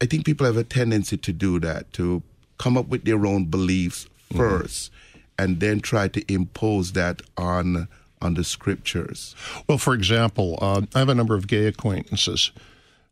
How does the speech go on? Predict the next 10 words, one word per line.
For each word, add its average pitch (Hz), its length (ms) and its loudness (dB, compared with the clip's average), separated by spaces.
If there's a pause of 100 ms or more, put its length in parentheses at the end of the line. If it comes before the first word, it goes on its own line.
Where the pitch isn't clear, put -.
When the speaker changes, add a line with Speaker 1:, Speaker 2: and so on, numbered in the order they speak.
(200)
Speaker 2:
who 117 140 6
claim 113 340 0
that 104 140 0
they 104 80 -2
are 101 140 0
Christian. - 480 -2 (400)
Speaker 1:
Uh-huh. 78 480 -12 (460)
Speaker 2:
And, 98 560 2
uh, 92 560 0 (1080)
the 110 640 2